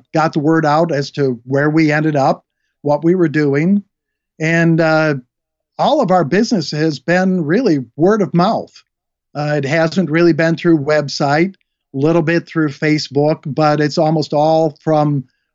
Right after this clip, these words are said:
one artist talking to another artist, or an administrator, executive director of one orchestra talking to the executive director of another orchestra, or operations manager talking to someone else, uh,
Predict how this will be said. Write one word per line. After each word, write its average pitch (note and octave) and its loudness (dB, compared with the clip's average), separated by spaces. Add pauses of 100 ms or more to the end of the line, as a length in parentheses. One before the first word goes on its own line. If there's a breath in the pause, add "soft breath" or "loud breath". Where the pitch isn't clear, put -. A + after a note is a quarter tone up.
one D#3 0
artist D#3 0
talking D3+ -6
to D3+ -2
another C#3+ 0
artist, G2+ -8
or C3+ 0
an C3 -2
administrator, D3 0
executive C#3+ -2 (320)
director D3 -2
of B2+ -4
one D#3 0
orchestra C#3 -4
talking D3 -4
to D3 -4
the D3 -2
executive D3 0
director D3+ 0 (300 soft breath)
of D#3 0
another E3 4
orchestra, A2 -6
or C3 0 (520)
operations E3 -2
manager A2+ -6
talking C#3+ -2
to A#2+ -2 (360)
someone A#2+ -2
else, F2+ -10
uh, A#2 -2